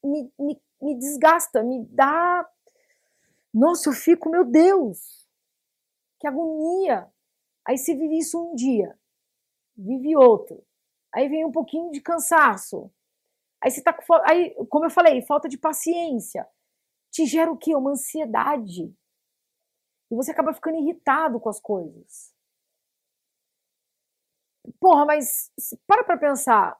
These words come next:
você vai falar pra mim, "Patrícia, como é que uma pessoa desgastada vai conseguir pensar?" Esse é o ponto.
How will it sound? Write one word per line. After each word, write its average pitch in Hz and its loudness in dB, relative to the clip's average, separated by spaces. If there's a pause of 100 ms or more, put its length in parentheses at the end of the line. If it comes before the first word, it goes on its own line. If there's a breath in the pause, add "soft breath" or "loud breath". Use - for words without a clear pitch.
você - 0
vai 262 2
falar 233 2
pra 226 -2
mim, 190 -8 (140)
"Patrícia, 285 -4 (520)
como 539 4
é 554 6
que 285 2
uma 285 6
pessoa 311 4
desgastada 262 4
vai 247 2
conseguir 233 -4
pensar?" 214 -2 (220)
Esse 208 -8
é 202 -4
o 220 -10
ponto. 294 -14